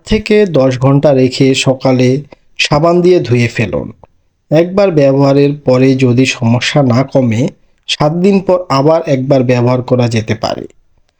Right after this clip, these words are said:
মুখে বা চোখে লাগানো যাবে না। পার্শ্ব প্রতিক্রিয়া। বেশিরভাগ মানুষের কোনো না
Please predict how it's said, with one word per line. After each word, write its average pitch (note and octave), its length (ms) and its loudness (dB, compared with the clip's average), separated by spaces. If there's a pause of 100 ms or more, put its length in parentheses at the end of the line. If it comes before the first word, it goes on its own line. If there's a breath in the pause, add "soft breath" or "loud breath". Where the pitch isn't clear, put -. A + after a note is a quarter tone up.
(240)
মুখে E3+ 400 2
বা G3 140 0
চোখে D#3 360 0
লাগানো B2+ 500 2 (200)
যাবে A2 360 -2
না। - 140 -8 (880)
পার্শ্ব F3 280 -2
প্রতিক্রিয়া। B2 640 -4 (960)
বেশিরভাগ G#3+ 580 0
মানুষের D3 500 2
কোনো C3+ 320 2
না C3 140 2